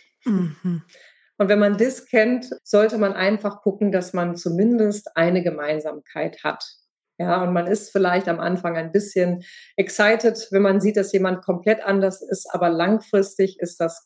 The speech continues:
Speaker 1: keine gute Wahl.
Speaker 2: Das finde ich jetzt auch spannend. Also, das ist ja für alle, die in
Speaker 1: <laughs>
Speaker 2: Beziehungen stecken, ein super guter
Speaker 1: <laughs>
Speaker 2: Hinweis, dass man sich sein Gegenüber noch mal genau anguckt und sagt:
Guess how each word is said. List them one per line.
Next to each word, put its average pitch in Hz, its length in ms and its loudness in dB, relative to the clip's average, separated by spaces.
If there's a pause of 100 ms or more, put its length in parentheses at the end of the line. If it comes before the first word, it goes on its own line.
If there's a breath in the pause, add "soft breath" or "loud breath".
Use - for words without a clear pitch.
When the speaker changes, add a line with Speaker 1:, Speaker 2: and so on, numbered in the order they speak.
Speaker 1:
keine 175 240 -2
gute 156 300 -12
Wahl. - 300 -12 (1300)
Speaker 2:
Das 254 260 0
finde 285 220 2
ich 220 60 -6
jetzt 277 200 -4
auch 214 180 0
spannend. 185 580 -4 (220 loud breath)
Also, 247 160 0
das 269 220 0
ist 294 160 -6
ja 285 140 2
für 240 160 0
alle, 269 260 0
die 247 200 -4
in 240 120 -4
Speaker 1:
<laughs> - 0 -
Speaker 2:
Beziehungen 330 560 0
stecken, 320 420 -2
ein 240 200 -2
super 311 420 0
guter 269 320 -2
Speaker 1:
<laughs> - 20 2
Speaker 2:
Hinweis, 269 520 -2
dass 262 200 -4
man 240 200 -2
sich 233 160 -8 (380 loud breath)
sein 214 180 2
Gegenüber 233 420 0
noch 226 160 0
mal 208 120 0
genau 196 340 2
anguckt 240 520 -4
und 226 140 -4
sagt: - 360 -10